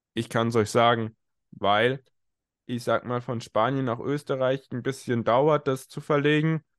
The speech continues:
Und dann hat man mittlerweile den Zirkus von Miami nach Kanada, nach Montreal holen können.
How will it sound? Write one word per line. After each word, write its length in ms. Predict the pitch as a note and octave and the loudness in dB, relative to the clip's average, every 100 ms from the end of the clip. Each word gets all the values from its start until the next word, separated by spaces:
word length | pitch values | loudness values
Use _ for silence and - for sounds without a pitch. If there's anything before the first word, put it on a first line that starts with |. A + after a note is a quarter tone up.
| _ _ _ | _ _ _
Und 260 | - C#3 B2 | -2 -2 2
dann 160 | B2 C3 | 0 0
hat 180 | C3+ | -4
man 240 | - B2+ C3 | -2 -2 -2
mittlerweile 720 | C3+ - C3 A#2+ B2 C3+ C3+ | -4 0 0 4 2 2 -2
den 300 | C3 B2 A#2+ | -4 -6 -6
Zirkus 480 | - C#3 - C3+ - | -2 -2 0 -6 -2
von 180 | C3 | -4
Miami 560 | B2 A#2 G#2+ B2+ C3 C3 | 0 0 0 0 -2 -2
nach 240 | B2 A2+ | -4 -6
Kanada, 560 | - C3 B2+ A2 A2 F#2+ | -4 -2 0 2 2 2
nach 180 | A#2 A#2 | -2 -4
Montreal 680 | B2 A#2+ B2 A#2 A#2 B2 A#2+ | -4 -6 -2 2 2 2 -2
holen 380 | A#2+ A#2 A2+ A#2+ | -4 -4 -6 -6
können. 420 | B2+ A2+ G2 | -6 -6 -8